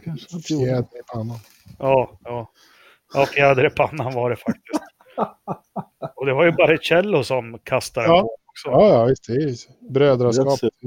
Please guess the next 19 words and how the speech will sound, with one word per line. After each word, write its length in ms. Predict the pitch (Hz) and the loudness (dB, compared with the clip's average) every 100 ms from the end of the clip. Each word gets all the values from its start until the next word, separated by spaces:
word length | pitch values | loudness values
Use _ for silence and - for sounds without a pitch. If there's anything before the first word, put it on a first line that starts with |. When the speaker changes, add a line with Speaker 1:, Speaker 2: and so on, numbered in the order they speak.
| 135 | -14
Speaker 1:
så. 160 | - | -14
Speaker 2:
Brödrakärlek, 680 | 120 139 120 117 131 123 120 - - | -2 0 0 -2 -4 -8 -10 -16 -12
det 60 | |
är 200 | 127 120 101 | -12 -12 -12
starkt. 280 | 127 117 - | -8 -8 -10
Speaker 3:
Ja. 0 | _ _ _ _ - - _ | _ _ _ _ -20 -20 _
Speaker 1:
Ja. 100 | 113 | -8
Speaker 3:
Nej, 100 | 131 | -2
men 100 | 165 | 0
jag 80 | 175 | 2
börjar 220 | 190 190 | 4 4
räkna 440 | 185 185 - 214 196 | 4 2 -2 -8 -6
på 120 | 185 | -2
det 120 | 156 | 0
där. 360 | 135 127 127 139 - | 2 2 -2 -8 -14
Piqué 380 | 156 - 180 185 | -14 -4 -2 0
vann 220 | 175 170 | -2 -6
tjugotvå 480 | 143 165 - 131 131 | -8 -10 -8 -4 -2
lopp, 420 | 127 120 - - | -2 -4 -6 -16